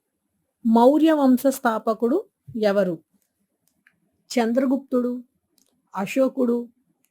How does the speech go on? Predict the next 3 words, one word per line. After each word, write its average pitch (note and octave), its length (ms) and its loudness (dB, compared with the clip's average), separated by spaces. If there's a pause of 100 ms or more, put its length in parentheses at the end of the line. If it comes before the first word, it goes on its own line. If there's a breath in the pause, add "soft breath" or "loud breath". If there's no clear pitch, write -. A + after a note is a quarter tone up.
(220)
అజాతశత్రువు, B3+ 1000 -4 (480)
మౌర్య A#3+ 380 -2
చంద్రగుప్తుడు. G3 840 -6